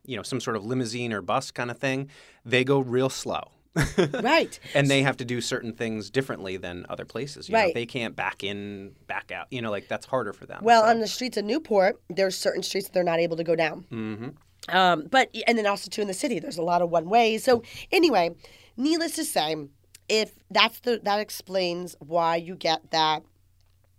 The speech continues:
Speaker 2: um, what's the word I'm looking for? Oh, that one hour for photos during cocktail hour. So if you do a first look, you can go off site. You can go somewhere.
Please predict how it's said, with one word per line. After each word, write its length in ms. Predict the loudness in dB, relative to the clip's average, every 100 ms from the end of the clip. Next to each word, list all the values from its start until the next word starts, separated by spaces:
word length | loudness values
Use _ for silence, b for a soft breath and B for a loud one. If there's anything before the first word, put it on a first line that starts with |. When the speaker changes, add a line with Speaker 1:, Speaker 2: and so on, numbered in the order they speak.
| _ -4 2
Speaker 2:
um, 600 | 6 6 4 -2 -10 -14 b b b b b -12
what's 140 | -6
the 60 | 0
word 120 | 0
I'm 80 | 0
looking 200 | -4 -4
for? 140 | -4 2
Oh, 140 | 2
that 180 | 2 -2
one 220 | -2 0
hour 400 | 0 2 2 0
for 160 | -4 -4
photos 300 | -2 -2 -2
during 160 | -4
cocktail 320 | -4 -6 -4 -6
hour. 120 | -6
So 160 | -6
if 80 | -6
you 80 | -6
do 160 | -4 -4
a 60 |
first 320 | -2 -4 -2
look, 180 | -4 -6
you 80 | -10
can 140 | -10
go 100 | -4
off 160 | -4 -4
site. 340 | -8 -10 -12 B B -10
You 100 | -8
can 100 | -6
go 80 | -6
somewhere. 260 | -4 -8